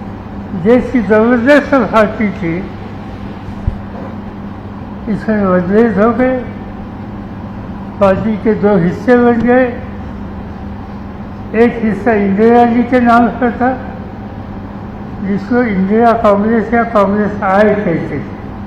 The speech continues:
दूसरा हिस्सा निजलिंगप्पा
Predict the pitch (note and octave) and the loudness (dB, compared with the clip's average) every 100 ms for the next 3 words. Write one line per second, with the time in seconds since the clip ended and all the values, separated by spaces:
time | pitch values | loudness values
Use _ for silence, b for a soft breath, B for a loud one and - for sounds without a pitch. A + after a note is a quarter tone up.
0 | - - - - - - - - - - | -12 -12 -12 -12 -12 -12 -12 -12 -12 -12
1 | - - F3 G#3+ B3+ C4 D#4 B3 F3+ - | -12 -8 -2 2 2 4 4 4 2 -2
2 | F3 E3+ G#3+ - - - - - - - | -2 -2 -4 -8 -12 -12 -12 -12 -12 -12
3 | - - - - - - - - - - | -12 -12 -12 -12 -12 -12 -10 -10 -12 -12
4 | - - G3+ F3+ A3 G3 C4 C#4+ D4 B3+ | -12 -8 -2 2 2 4 4 6 6 6
5 | F#3 - F3+ D#3 F#3+ | 6 2 0 0 -2